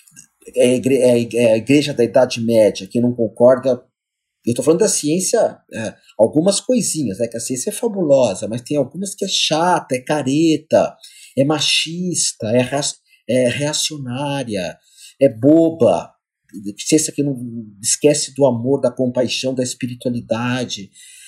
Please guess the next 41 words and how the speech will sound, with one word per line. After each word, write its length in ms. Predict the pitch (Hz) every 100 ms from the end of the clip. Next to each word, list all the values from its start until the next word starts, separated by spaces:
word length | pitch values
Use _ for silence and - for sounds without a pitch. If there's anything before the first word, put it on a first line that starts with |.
| - -
uma 300 | 120 143 139
parte. 680 | 151 131 101 - - 85 - - - - -
E 160 | 160
a 60 | 185
Rita 320 | 175 202 202
Lee, 380 | 185 202 240 -
é, 320 | 175 165 160
ela, 160 | - 156
ela 180 | 170 185
tinha 180 | 185 196
um 40 |
lado 180 | 202 190
muito 220 | 185 208
aquariano, 880 | 208 - 214 170 147 156 131 98 80 - _ -
apesar 240 | 127 139
que 100 | -
eu 20 |
acho 120 | 156
que 40 | -
ela 120 | 151
era 80 | 156
capricórnio, 760 | 165 165 156 - 147 160 107 95 _ _ _
mas 140 | 123 143
eu 80 |
lembro 240 | 151 170 156
do 120 | 143
mapa 380 | 135 147 151 131
dela, 240 | 135 156
tem 220 | 156 180
um 60 | 175
lado 200 | 180 175
muito 260 | 175 233 - _
aquário, 600 | - 285 285 135 101 101
que 100 | -
tudo 220 | - 208 190
bem, 140 | 131
o 40 |
aquário 280 | 120 - 185
é 80 | 180
bem 240 | - 220
racional. 920 | 185 151 - 208 175 139 123 110 98